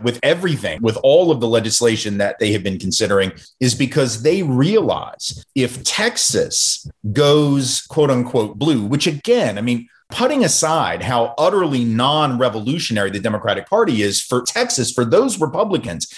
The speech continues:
if that state goes blue, even though it's never gonna be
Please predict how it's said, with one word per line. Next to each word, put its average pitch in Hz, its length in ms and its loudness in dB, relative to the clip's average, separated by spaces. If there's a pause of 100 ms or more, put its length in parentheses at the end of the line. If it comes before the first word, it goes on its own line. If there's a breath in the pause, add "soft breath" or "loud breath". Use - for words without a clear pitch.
(100)
if 131 180 -2
that 202 280 -2
state 214 400 0
goes 156 320 2
blue, 139 380 0 (480 soft breath)
even 262 240 2
though 220 140 4
it's - 160 0
never 202 340 2
gonna 165 200 -2
be 135 480 2